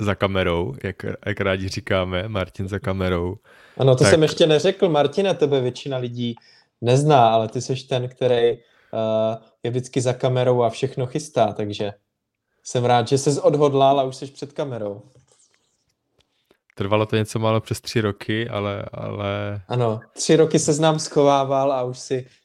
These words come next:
Speaker 2: vykoukl konečně.
Speaker 1: Sebral jsem všechnu odvahu a, a vykoukl jsem.
Speaker 2: Ano,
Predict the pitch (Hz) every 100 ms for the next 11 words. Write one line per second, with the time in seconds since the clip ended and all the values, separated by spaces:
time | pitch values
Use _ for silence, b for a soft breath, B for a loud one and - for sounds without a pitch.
0 | - 131 156 143 143 117 120 113 113 -
1 | - - - - 101 104 101 110 - 107
2 | 107 98 95 95 92 95 92 95 87 -
3 | 98 - 98 - 95 123 117 104